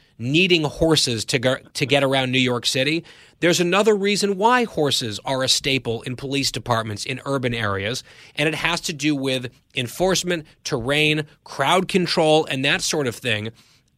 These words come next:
I did not realize that was all horrifying and offensive until I guess it was just, uh, collectively decided in the left-wing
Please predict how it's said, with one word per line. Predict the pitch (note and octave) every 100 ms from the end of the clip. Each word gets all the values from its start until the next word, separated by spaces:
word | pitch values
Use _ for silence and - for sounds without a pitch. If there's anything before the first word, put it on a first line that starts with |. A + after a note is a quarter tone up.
| _
I | - D#3+
did | D#3+ D3+ E3+
not | F#3 D3+
realize | D3 G#3+ F#3 D3+ C#3 B2
that | D3
was | D3 C3+
all | D3+ C#3
horrifying | - D#3+ D#3 - D#3 C#3+ C#3
and |
offensive | B2 - E3+ D#3 C#3 A#2+ A2+ _ - _
until | D#3 D3+ - E3
I | D#3
guess | C#3+ D#3 D#3
it |
was | D#3 D3
just, | - D#3 C#3+ - _
uh, | - B2+ _ _ -
collectively | D#3 C#3+ F3 F#3 D#3 D#3
decided | C3 - D#3+ D#3 D#3+
in | C#3
the | C3
left-wing | B2 C#3 - C#3 B2+